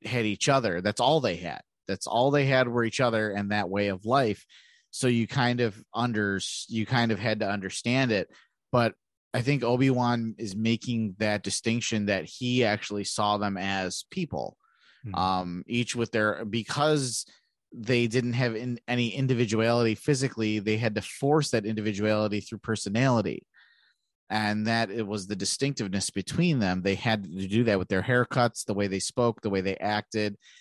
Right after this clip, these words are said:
Speaker 1: the nicknames they created for one another and for themselves.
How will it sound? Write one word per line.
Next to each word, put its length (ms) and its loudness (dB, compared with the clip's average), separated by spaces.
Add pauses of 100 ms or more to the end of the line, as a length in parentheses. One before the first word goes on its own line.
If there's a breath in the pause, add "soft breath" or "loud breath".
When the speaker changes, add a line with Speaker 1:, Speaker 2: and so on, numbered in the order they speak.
(220 loud breath)
Speaker 1:
the 180 -4
nicknames 520 0
they 260 4
created 560 -4
for 200 -4
one 180 0
another 320 2
and 100 -2
for 140 -4
themselves. 680 0